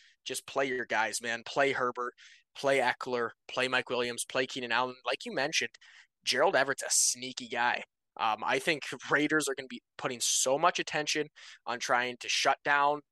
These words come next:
uh, Austin Eckler's receiving ability with their linebackers. That's gonna create a lot of room for Gerald Everett. So I like Gerald Everett a lot this week, actually. Um, he's definitely a guy that if you waited on tight end, he's a fine plug and play week one in what's expected to be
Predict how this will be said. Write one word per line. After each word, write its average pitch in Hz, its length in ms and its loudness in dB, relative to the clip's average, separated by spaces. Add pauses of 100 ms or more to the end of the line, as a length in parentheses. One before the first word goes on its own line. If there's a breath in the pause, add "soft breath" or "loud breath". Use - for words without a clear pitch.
(380)
uh, 101 240 -6
Austin 143 440 4
Eckler's 127 680 -2 (120)
receiving 127 460 -4
ability 113 460 -4 (380 soft breath)
with 127 140 -4
their 123 120 0
linebackers. 123 880 2 (280 soft breath)
That's 139 240 4
gonna 165 140 0
create 151 220 0
a 123 60 2
lot 131 320 6
of 120 120 -6
room 131 160 -8
for 123 100 -14
Gerald 117 280 0
Everett. 117 280 -2 (280)
So 120 340 2 (100)
I 147 160 6
like 170 200 4
Gerald 143 220 2
Everett 131 280 0
a 113 80 -6
lot 107 320 -2
this - 160 -2
week, 143 160 -6
actually. 143 560 2 (340 loud breath)
Um, 110 220 -2 (220)
he's 143 240 -6
definitely 151 340 4
a 135 40 -6
guy 135 220 4
that 139 80 -2
if 131 120 -8
you 131 100 -14
waited 143 200 0
on 151 120 2
tight 131 220 -2
end, 127 160 0
he's 165 120 -6
a 180 80 0 (220)
fine 131 280 0
plug 123 200 -2
and 117 100 -14
play 123 180 -2
week 123 240 -8
one 123 220 -2
in 123 140 -10
what's 117 180 -6
expected - 420 -6
to 117 60 -10
be 113 220 -8